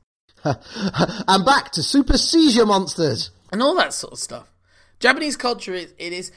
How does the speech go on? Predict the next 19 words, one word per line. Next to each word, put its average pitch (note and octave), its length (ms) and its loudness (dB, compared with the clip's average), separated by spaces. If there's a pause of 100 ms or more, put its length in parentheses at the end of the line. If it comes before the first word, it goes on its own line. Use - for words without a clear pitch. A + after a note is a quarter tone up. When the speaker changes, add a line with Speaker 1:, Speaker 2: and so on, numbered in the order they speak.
(140)
Speaker 2:
it - 160 -8
seems C#4 280 -6
like B3+ 200 -4
it G#3 80 -8
is F3+ 200 -10
the, G#3 260 -10
well, B3+ 160 -4
maybe C#4+ 240 -4
South A3 300 0
Korea F#3 300 -6
has D3 140 -10
got D#3 220 -6
it - 240 -14 (300)
challenging D3 640 -10
to C#3+ 200 -14
it B2+ 120 -16
now. C#3 240 -12
The B2+ 100 -16
most F#3+ 500 -8